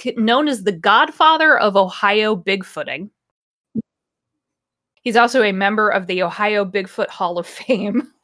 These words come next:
<laughs> Oh my God.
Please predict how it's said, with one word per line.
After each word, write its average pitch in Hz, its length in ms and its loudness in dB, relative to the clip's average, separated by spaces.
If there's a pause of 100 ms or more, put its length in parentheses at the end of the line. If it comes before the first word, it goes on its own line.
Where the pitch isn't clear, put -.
(440)
<laughs> - 80 -10 (1900)
Oh - 200 -12
my - 100 -14
God. - 400 -12